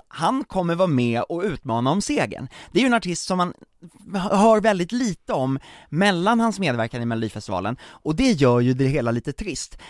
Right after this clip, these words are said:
för det är trist när, när Melodifestivalen blir ett reservat för en viss typ av artister.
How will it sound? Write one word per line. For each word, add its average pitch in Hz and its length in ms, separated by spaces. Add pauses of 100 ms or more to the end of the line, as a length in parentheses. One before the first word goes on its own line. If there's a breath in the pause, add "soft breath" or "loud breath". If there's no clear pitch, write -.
för - 120
det 180 160
är 208 60
trist - 440
när, 139 240
när 147 140
Melodifestivalen 139 800
blir 131 200
ett 127 200 (180)
reservat 143 840
för 131 160
en 127 160
viss 120 360
typ - 320
av 127 100
artister. - 500